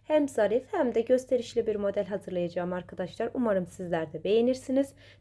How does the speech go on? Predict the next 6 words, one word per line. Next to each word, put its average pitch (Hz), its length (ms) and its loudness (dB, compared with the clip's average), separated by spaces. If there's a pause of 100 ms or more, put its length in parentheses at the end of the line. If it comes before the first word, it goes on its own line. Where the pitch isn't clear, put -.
Dilerseniz 220 600 2
hemen 233 320 0
modelimin 233 520 0
yapım 233 300 -4
aşamasına 233 500 -4
geçelim. 214 460 -4